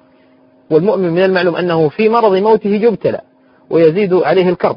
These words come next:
كما كان حال النبي صلى الله عليه وسلم حين قوله: "إني لأوعك وعك رجلين". أما خروج روحه فإنها تخرج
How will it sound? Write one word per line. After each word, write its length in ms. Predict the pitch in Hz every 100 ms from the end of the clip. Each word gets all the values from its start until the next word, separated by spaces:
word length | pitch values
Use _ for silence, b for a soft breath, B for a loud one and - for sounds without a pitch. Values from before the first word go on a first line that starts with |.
| -
كما 200 | - 165
كان 240 | 156 170 151
حال 160 | 165
النبي 340 | 156 156 156 135
صلى 220 | 156 147
الله 140 | 151
عليه 140 | 131 131
وسلم 220 | 202 165
حين 160 | 160
قوله: 300 | 139 196 226 226 B 160
"إني 320 | 175 165 156
لأوعك 560 | 156 175 185 226 - _ _ 139
وعك 480 | 170 170 - 214 233 b b b
رجلين". 400 | 165 175 190 151 - b -
أما 300 | 226 226 202
خروج 400 | - 202 262 214
روحه 360 | 208 262 269
فإنها 640 | 233 165 185 175 160 160 147
تخرج 760 | - 185 - 147 151 165 175